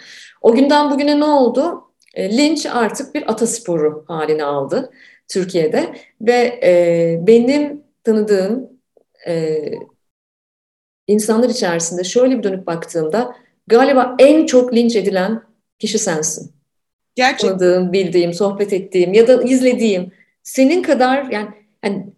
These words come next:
Speaker 1: özür dilerim, hani kanal benim, istediğim gibi özgür özgür konuşabilirim. Vallahi Demet Akalın garsonun kafasından şampanya, e,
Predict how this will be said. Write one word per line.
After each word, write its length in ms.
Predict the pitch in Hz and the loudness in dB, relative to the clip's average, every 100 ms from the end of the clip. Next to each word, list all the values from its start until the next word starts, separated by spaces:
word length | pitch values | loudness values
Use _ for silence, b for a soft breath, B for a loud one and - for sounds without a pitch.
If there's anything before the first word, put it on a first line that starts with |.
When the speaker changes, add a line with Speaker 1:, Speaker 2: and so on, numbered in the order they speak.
| _ | _
Speaker 1:
özür 420 | 127 247 233 330 | 0 2 4 2
dilerim, 260 | 302 254 233 | 4 6 6
hani 220 | 233 220 | 6 2
kanal 400 | 233 240 277 294 | 0 0 2 2
benim, 320 | 233 226 - - | 2 2 0 -6
istediğim 420 | 220 247 226 254 | -10 -6 -4 -2
gibi 160 | 226 226 | 2 2
özgür 280 | 226 247 | 2 4
özgür 300 | 233 226 240 | 2 2 0
konuşabilirim. 600 | 233 233 233 226 214 240 | -4 -4 -4 -4 -6 -4
Vallahi 380 | 220 285 269 233 | -2 0 0 4
Demet 240 | 226 269 277 | 4 4 0
Akalın 420 | 269 311 254 b b b b - | -2 -4 -6 b b b b -4
garsonun 540 | 214 254 285 285 269 | -2 -2 -4 -6 -4
kafasından 560 | 262 254 254 277 254 240 | -6 -6 -8 -6 -4 -4
şampanya, 800 | 254 247 269 269 254 196 - _ _ _ | -4 -4 -2 -2 -2 -4 -8 _ _ _
e, 80 | 185 | -6